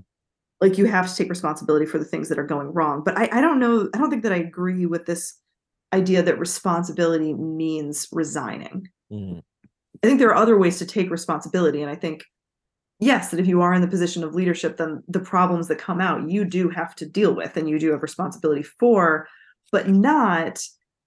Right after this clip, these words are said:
Speaker 1: in the sense that it means, I, I don't think that, I, I don't think that qu-, having to quit or being kind of forced out is a really logical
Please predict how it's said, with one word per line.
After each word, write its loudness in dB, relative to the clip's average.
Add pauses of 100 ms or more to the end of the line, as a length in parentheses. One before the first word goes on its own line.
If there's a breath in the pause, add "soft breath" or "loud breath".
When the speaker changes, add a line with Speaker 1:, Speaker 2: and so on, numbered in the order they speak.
(560)
Speaker 1:
in 6
the 2
sense 0
that 2
it 2
means, -4 (520)
I, -2
I 2
don't 4
think 2
that, 0 (440)
I, -6
I -2
don't 2
think 0
that 0 (160)
qu-, -6
having 0
to -4
quit -2
or 0
being -4
kind -8
of -10
forced -4
out -6 (600)
is -2
a 2
really 0
logical -4